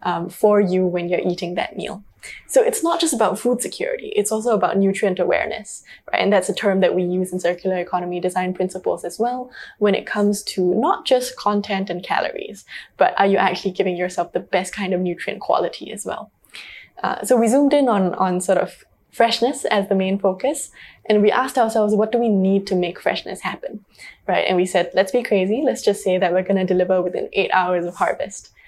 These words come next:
How do we make that happen?" Right? And as a team, I think it was that we saw this surge and proliferation of urban farms in Singapore. So we knew that there has to be produce.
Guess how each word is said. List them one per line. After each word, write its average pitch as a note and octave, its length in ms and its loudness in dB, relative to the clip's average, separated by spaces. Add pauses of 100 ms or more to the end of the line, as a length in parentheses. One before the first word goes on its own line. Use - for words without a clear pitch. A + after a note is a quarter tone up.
How G#3+ 120 2
do F#3+ 80 4
we F#3+ 80 4
make E3+ 180 0
that - 140 -2
happen?" G#3 420 -8 (420)
Right? - 260 2
And - 140 2
as G#3+ 140 2
a G#3+ 60 6
team, B3+ 520 0
I G3 80 0
think F#3 240 -2
it F#3 60 2
was F3+ 240 -2
that - 180 -2
we G3 100 0
saw C#4+ 280 0
this G#3+ 440 -2 (100)
surge G3+ 460 2
and F#3+ 160 0
proliferation F#3+ 760 0
of F3 100 -8
urban F3+ 280 -2
farms F#3 320 -4
in F#3 120 -4
Singapore. F3+ 460 -6
So G3+ 120 -2
we F#3+ 140 0
knew A3+ 260 0
that A3+ 220 0
there G3 100 -4
has F#3 220 -4
to - 80 -20
be F3+ 80 -8
produce. - 580 -4